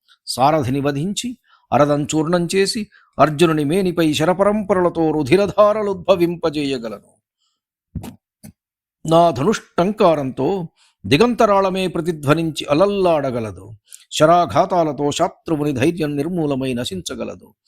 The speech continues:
నారదుడు ఆకాశంలో మహోత్సాహంతో నర్తించగలడు. బహువిధాల నా పరాక్రమం ప్రశంసించగలడు.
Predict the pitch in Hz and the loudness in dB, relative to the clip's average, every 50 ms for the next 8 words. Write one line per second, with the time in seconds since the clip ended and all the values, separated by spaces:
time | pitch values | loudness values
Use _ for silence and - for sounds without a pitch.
0 | _ - - _ _ - 113 117 139 165 180 165 160 147 156 208 226 - 202 185 | _ -20 -20 _ _ -4 0 2 2 2 2 0 0 0 0 -2 -2 -2 -2 -2
1 | 170 - 156 143 139 139 135 135 143 120 151 220 214 - - 180 170 147 139 147 | -2 -2 -4 -4 -2 -2 -2 -2 -2 0 -2 -2 -2 -4 -2 0 0 0 0 -2
2 | 131 - 139 135 131 131 131 - - 160 151 156 - 120 117 120 113 101 98 98 | -6 -4 -4 -4 -4 -4 -6 -6 -8 -10 -10 -10 -10 -10 -8 -10 -10 -10 -14 -16
3 | 101 - _ _ _ - - - _ _ - 117 131 135 170 185 196 165 156 214 | -18 -18 _ _ _ -20 -20 -20 _ _ -2 2 4 4 4 2 2 2 2 2
4 | 240 240 233 220 208 202 190 156 180 160 165 175 170 - 160 156 147 135 120 113 | 2 2 0 -2 -2 -2 -2 0 0 0 0 0 -2 -4 -6 -4 -4 -4 -6 -6
5 | 127 135 _ _ _ _ _ _ _ - 120 - - 180 180 160 139 143 123 - | -10 -12 _ _ _ _ _ _ _ -6 -4 -2 -2 -2 -2 -4 -4 -6 -6 -6
6 | 123 110 110 104 104 92 82 80 - | -6 -6 -6 -6 -8 -10 -12 -16 -20